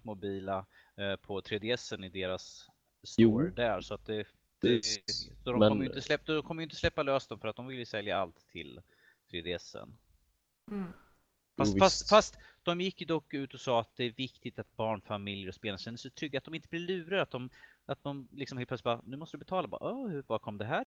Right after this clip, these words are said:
Speaker 1: Jag har gått ut med det för att, så att folk vet om att det kommer finnas, det kommer kosta lite pengar för att spela spelen. Inte för att det känns betryggande på något sätt i alla fall.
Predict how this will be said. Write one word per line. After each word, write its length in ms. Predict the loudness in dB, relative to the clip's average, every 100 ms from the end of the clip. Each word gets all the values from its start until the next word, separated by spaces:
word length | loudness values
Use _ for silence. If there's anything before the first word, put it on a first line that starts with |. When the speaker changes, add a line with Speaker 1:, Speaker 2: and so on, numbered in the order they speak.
| -4
Speaker 1:
Jag 80 | -6
har 60 |
gått 80 | -4
ut 160 | -4 -2
med 100 | -2
det 60 |
för 100 | -2
att, 100 | -4
så 80 | -4
att 80 | -6
folk 400 | -2 -2 -2 -4
vet 160 | -4
om 280 | -2 -4 -4
att 80 | -8
det 60 | -8
kommer 320 | -10 -8 -8
finnas, 720 | -10 -10 -10 -10 -10 -12 -14 _ _ _
det 80 | -14
kommer 320 | -8 -8 -8
kosta 440 | -8 -8 -8 -8 -10
lite 200 | -8 -12
pengar 400 | -10 -8 -8 -12
för 80 | -14
att 60 |
spela 460 | -18 -12 -10 -10 -14
spelen. 600 | -20 -20 -18 -18 -18 -20 -20 _ _ _ _ _ _ _ _ -20 -20 -20 _ _ _ _ _ _
Inte 400 | -12 -12 _ -12
för 140 | -8
att 120 | -8 -6
det 120 | -8
känns 300 | -8 -12 -14
betryggande 440 | -6 -6 -4 -10
på 60 | -14
något 300 | -16 -14 -8
sätt 320 | -6 -6 -10
i 40 |
alla 120 | -10 -8
fall. 380 | -4 -4 -6